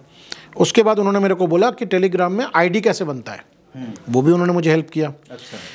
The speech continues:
Speaker 1: फिर उन्होंने मेरे को बोला कि "ठीक है, उसमें देखिए at the rate करके एक आईडी होगा, वो आईडी आप मुझे दीजिए।"
Speaker 2: हम्म।
Speaker 1: जैसे ही मैंने उसको दिया, इस ड्यूरेशन के पहले उन्होंने मेरे को बोला कि "आप एक काम कीजिए, यूपी गवर्नमेंट पुलिस का एक वेबसाइट है, उस पे जाइए,
Speaker 2: हम्म।
Speaker 1: वहाँ जाकर के चेक कीजिए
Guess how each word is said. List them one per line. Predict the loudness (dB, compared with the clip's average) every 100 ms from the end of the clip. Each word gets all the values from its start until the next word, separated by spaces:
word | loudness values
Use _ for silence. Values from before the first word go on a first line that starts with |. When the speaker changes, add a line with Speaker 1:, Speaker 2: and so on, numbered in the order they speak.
| -14
Speaker 1:
फिर | 0 4
उन्होंने | 4 4 0
मेरे | 0
को | 2
बोला | 2
कि | 2
"ठीक | 0 -4 0
है, |
उसमें | 0 0
देखिए | -2 0 0 2
at | 0 0
the | 2 2
rate | 2
करके | 0 -4 -2
एक | 0
आईडी | 0 0
होगा, | 0
वो | 0 0
आईडी | 0 -2
आप | -2
मुझे | 0 0
दीजिए।" | 0 -4 -8 -12 _
Speaker 2:
हम्म। | -18 -16 -18 _ _
Speaker 1:
जैसे | 4 4 4 0
ही | 2
मैंने | 2 0 0
उसको | -4 -4 -6
दिया, | -2 0 0 -2 -8 _
इस | 0 0 0
ड्यूरेशन | 2 4 4 0 -2
के | -2
पहले | -2 -2 -2
उन्होंने | -2 -2 0
मेरे | 0 0
को | -2 -4
बोला | 0 0
कि | 0
"आप | 0
एक | -2 -2
काम | -2 -2
कीजिए, | -2 0 0
यूपी | 2 0 2 0
गवर्नमेंट | 2 0 0 -4 -6 -16 _ _ _
पुलिस | 0 2 -2
का | -2 -2
एक | 0
वेबसाइट | -4 -4 0 0
है, | 0
उस | 0
पे | -2
जाइए, | -2 -2 -4 -6 -10
Speaker 2:
हम्म। | -14 -14 -16 -18 -10 2
Speaker 1:
वहाँ | 4 4
जाकर | 2 2 0
के | 0
चेक | 0 -2
कीजिए | 0 -4 0 -2